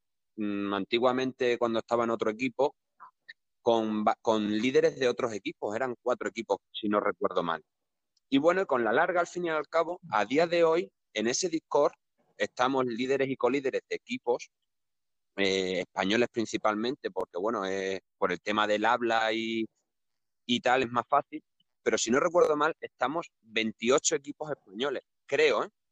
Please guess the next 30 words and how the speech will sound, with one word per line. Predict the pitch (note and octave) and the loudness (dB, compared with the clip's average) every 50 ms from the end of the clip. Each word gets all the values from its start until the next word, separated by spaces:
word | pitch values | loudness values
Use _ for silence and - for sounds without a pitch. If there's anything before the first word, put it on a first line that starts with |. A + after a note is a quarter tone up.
| _ _ | _ _
Veintiocho, | - G#2 A2 G#2+ G#2+ - - A2+ A#2+ C3 B2 - - G2 | -4 -2 -2 -2 -2 -2 2 4 4 4 4 0 -2 -6
o | |
sea, | - - G#2 G2+ F#2+ E2+ | -4 0 0 0 2 0
líderes | G#2+ A#2 C3+ D3 F#3+ F3+ F3+ | 0 -2 0 0 0 0 0
y | F3+ | 0
colíderes. | - - A#2 B2+ C#3 B2 A2+ G#2 - | 0 0 0 0 0 0 0 -4 -6
Te | - - | -8 -6
estoy | _ B2 | _ 0
hablando | A#2+ C3 C3+ D3 D#3 D#3 | 0 0 0 0 0 0
que | C3 B2 | 0 0
a | |
lo | A2+ G#2 | 0 0
mejor | G#2 G2 A#2 B2 C3+ | -2 -2 -4 -2 0
hay | C#3 | -2
equipos | C3 - C#3+ - - C3+ - | -2 -2 -4 -4 -2 -4 -2
que, | - - A#2+ A2 - _ _ _ _ _ _ _ _ _ _ _ _ - | 0 0 0 0 -2 _ _ _ _ _ _ _ _ _ _ _ _ -2
que | - A2 | -2 0
colaboran | - G#2 G#2 G#2 G2+ A2 A#2 A#2+ B2+ - | 2 4 4 6 6 6 4 2 0 -2
con | - A#2+ A2+ A2 - _ | -2 -4 -4 -6 -6 _
cinco | B2+ A#2+ A#2 A#2 | -6 -2 0 0
o | A2+ | 0
seis | A2+ - B2 A#2 A#2 | 0 0 -4 -4 -4
miembros, | B2 C3 C#3+ D#3 D#3+ D3 D3+ D#3 D3+ D3+ D3 | -2 -2 -2 -2 -2 0 0 2 2 2 2
hay | C3 B2 A#2 | 2 0 0
equipos | - - - - A2+ | -2 -4 -8 -10 -8
que | A#2 - | -6 -4
colaboran | - G#2+ G#2 G#2 G#2 G#2+ G#2+ G#2+ G#2+ | 0 2 2 4 4 2 2 0 -2
con | - G#2 G2+ G#2+ A2+ | -2 -2 -2 0 2
dos, | C3+ D3+ D#3+ D#3 D3+ D3 | 4 6 6 6 4 4
hay | C#3 B2+ A#2+ A#2+ A#2 A2+ A#2 A2+ | 2 0 0 0 0 -2 -2 -4